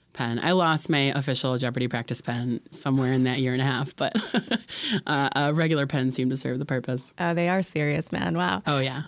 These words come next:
Speaker 2: All right. So, so take us to, you're on the set. Take us to the moment Alex Trebek walks in.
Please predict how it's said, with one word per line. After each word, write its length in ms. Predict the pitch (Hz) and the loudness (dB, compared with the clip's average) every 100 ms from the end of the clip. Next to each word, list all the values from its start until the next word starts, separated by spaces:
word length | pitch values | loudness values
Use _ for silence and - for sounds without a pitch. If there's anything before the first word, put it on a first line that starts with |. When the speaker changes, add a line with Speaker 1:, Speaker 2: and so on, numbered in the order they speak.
| 190 | 0
Speaker 2:
All 80 | |
right. 240 | 185 170 - | 2 2 0
So, 200 | 196 185 | 0 0
so 160 | - 208 | 0 -2
take 280 | - 214 | 0 0
us 200 | 240 233 - | 0 -2 -2
to, 540 | 262 220 214 208 196 - _ - | 2 4 6 4 2 -4 _ 0
you're 200 | 175 - | 0 2
on 180 | 165 175 | 2 2
the 80 | |
set. 400 | 190 - 170 - - - | 2 2 2 0 -6 -4
Take 200 | 185 - | -2 -2
us 120 | 185 | -4
to 100 | - | -2
the 80 | 190 | 2
moment 420 | 170 151 156 - - _ - | 2 2 0 -2 -8 _ -4
Alex 280 | - 87 - | -2 -2 -2
Trebek 420 | 180 - - - - _ _ _ _ _ | -2 -2 -4 -12 -18 _ _ _ _ _
walks 360 | 147 139 - - | -2 -2 -4 -6
in. 280 | 123 - | -6 -6